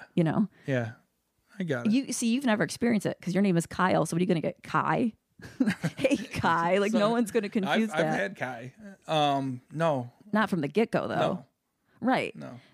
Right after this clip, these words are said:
Speaker 1: So, but there's a fine line because occasionally there's a person that can pull off the Chris without actually knowing me, that I'm like, "That was cute. I like that they called me Chris."
Speaker 2: Interesting.
Speaker 1: Yeah,
Speaker 2: Usually
Speaker 1: but you
Speaker 2: a
Speaker 1: have to be the
Speaker 2: guy
Speaker 1: right
Speaker 2: or a
Speaker 1: person.
Speaker 2: girl?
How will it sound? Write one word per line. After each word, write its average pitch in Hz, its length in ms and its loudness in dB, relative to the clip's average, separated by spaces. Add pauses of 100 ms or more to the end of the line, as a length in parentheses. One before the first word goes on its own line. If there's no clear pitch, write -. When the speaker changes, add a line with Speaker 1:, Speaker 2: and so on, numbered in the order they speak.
Speaker 1:
So, 190 380 0 (560)
but 226 140 2
there's 262 200 2
a 214 220 2
fine 285 280 2
line 247 220 4
because 185 240 2
occasionally 185 840 0 (880)
there's 190 240 2
a 185 60 4
person 190 460 2
that 160 120 0
can 175 140 4
pull 180 300 2
off 151 300 2
the - 80 -6
Chris - 480 -4
without 151 240 0
actually 151 560 -2 (100)
knowing 151 360 0
me, 135 200 -6
that 165 180 2
I'm 165 160 2
like, 170 220 0 (140)
"That 453 120 0
was 494 100 2
cute. 480 320 -2 (180)
I 240 120 2
like 285 200 0
that 196 100 -4
they 170 80 0
called 151 200 0
me 147 80 -4
Chris." - 420 -6 (560)
Speaker 2:
Interesting. 117 540 -6
Speaker 1:
Yeah, 208 320 2
Speaker 2:
Usually 147 320 0
Speaker 1:
but - 40 -2
you 226 60 2
Speaker 2:
a - 40 -4
Speaker 1:
have - 0 -
to 131 140 2
be 143 60 4
the - 0 -
Speaker 2:
guy 160 60 4
Speaker 1:
right 175 120 4
Speaker 2:
or 143 40 -4
a 139 40 -4
Speaker 1:
person. 147 300 -2
Speaker 2:
girl? 180 100 -6